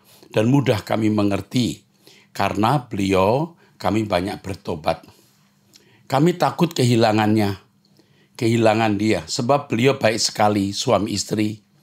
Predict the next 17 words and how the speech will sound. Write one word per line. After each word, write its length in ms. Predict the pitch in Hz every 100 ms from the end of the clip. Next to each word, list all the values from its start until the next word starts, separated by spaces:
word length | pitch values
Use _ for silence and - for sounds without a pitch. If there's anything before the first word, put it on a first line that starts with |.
| _ - -
rela 240 | 110 113 107
berkorban 640 | 101 98 117 104 117 120 110
waktu, 400 | 110 - - 123
tenaga, 560 | 113 107 107 107 110 -
uang, 400 | 107 110 107 127 _ - - -
demi 240 | 104 127
menjaga 720 | 123 113 101 92 95 92 - _ _
kami 400 | - 101 104 110
domba 320 | - 92 95
yang 320 | 95 90 85
dititipkan 800 | - 117 107 107 110 - - 95
kepada 400 | 92 87 90 85
beliau. 400 | - 90 90 80 - _ _ _ _ _ _ _ _ - - _ _ - - - -
Beliau 240 | 127 175
sangat 320 | 170 156 156 151
menyayangi 560 | 151 147 143 139 143
kami, 640 | 135 127 131 147 165 170